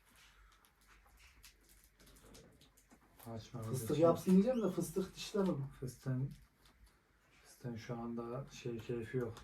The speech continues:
Speaker 1: Bunu da
Speaker 2: Kameralara poz ver.
Speaker 1: yoksa gagalardı bunu da.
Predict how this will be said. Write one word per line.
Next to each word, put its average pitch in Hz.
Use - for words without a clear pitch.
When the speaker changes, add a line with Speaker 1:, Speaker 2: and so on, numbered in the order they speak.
Speaker 1:
Bunu 117
da 113
Speaker 2:
Kameralara 151
poz 147
ver. -
Speaker 1:
yoksa 123
gagalardı 117
bunu 143
da. -